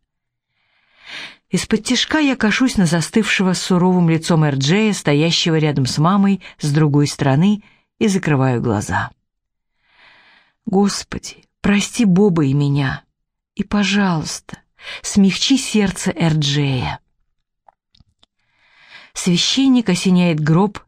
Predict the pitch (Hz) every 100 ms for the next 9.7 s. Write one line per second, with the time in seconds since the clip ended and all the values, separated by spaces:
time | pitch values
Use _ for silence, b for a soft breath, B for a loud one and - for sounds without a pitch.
0 | _ - 165 156 - 143 139 196 233 214
1 | 202 202 - B B B B B 196 240
2 | 233 170 214 190 180 170 156 151 - 143
3 | 143 - 139 117 123 120 107 - - _
4 | _ _ _ _ _ _ _ _ _ _
5 | _ _ _ - - 269 196 - 147 151
6 | 147 143 139 - 120 92 - - - _
7 | _ _ _ _ _ _ _ _ _ _
8 | _ _ - 160 160 156 151 147 156 143
9 | 143 139 135 - 202 202 196